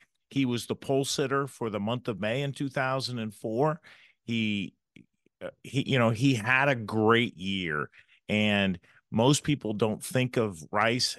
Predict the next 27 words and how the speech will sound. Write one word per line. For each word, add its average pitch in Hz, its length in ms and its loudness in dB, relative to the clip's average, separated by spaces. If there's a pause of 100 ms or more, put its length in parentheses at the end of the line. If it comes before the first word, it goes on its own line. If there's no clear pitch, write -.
(120)
as 95 480 -4 (240)
a - 80 -4
championship 117 1080 -2 (140)
level 117 600 -4 (320)
driver. 156 480 0
They, 135 220 -4
I 110 40 -2
mean, 120 180 -2
as 110 160 -2
a 107 60 -8
championship 120 720 -4
winning 107 300 -4
driver, 151 340 0
which 135 200 -2
he 110 280 -6 (340)
did 107 160 -8
not 120 220 0
win 107 160 -2
a 101 80 -2
championship 101 800 -4
in 95 80 -2
IndyCar, 98 640 -2 (520)
but 117 500 2
that 151 300 -2
year, 127 480 0 (360)
that 120 340 -4
day, 127 480 0